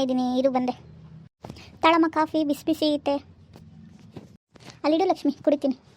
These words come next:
ಕಾಫಿ ಅಂತೂ ಭಾಳ ಚೆನ್ನಾಗೈತೆ ಲಕ್ಷ್ಮಿ. ಸುಮ್ನಿರಮ್ಮ,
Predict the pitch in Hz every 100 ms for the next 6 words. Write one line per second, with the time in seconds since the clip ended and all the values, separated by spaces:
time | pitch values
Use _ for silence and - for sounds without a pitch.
0 | _ - - - - - - - - -
1 | - - - - - - - - - -
2 | - - - - - - - - - 302
3 | 320 320 330 254 285 294 285 285 277 269
4 | - 262 - - - - - _ - -
5 | 285 277 262